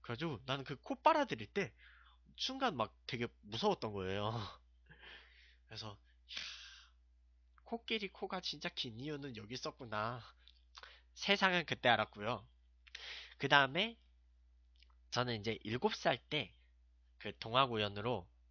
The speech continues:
아, 참고로 그 여섯 살 때 저는 그 동화공연 해가지고 그 유치원 안에서 최우수상 탔었어요.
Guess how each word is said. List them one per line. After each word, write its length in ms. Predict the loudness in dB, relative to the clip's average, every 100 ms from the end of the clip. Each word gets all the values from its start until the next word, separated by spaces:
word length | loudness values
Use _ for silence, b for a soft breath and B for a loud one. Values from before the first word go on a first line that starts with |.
| 0
아, 220 | 2 2 -2 b b b _ -20 -10
참고로 400 | -4 0 0 0
그 200 | 0 -4 0
여섯 180 | 0 0
살 180 | 2 2
때 120 | 2
저는 240 | -2 -4 -4
그 100 | -6
동화공연 560 | 2 2 4 0 0
해가지고 540 | -2 -2 -4 -4 -4 -4 B B B B B
그 300 | -4 -4 -4 -10 -8
유치원 460 | -6 0 4 4 4
안에서 440 | -2 -4 0 -2 -2
최우수상 600 | -4 -2 -4 -6 -8 -8
탔었어요. 600 | -10 -10 -10 -8 -8